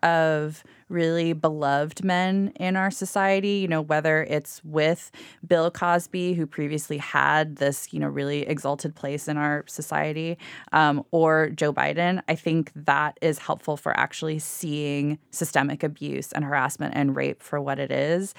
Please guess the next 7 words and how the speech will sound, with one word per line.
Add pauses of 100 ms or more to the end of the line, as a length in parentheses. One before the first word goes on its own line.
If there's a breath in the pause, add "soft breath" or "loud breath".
(460 loud breath)
It, (280)
uh,
is
concerning
to
me
that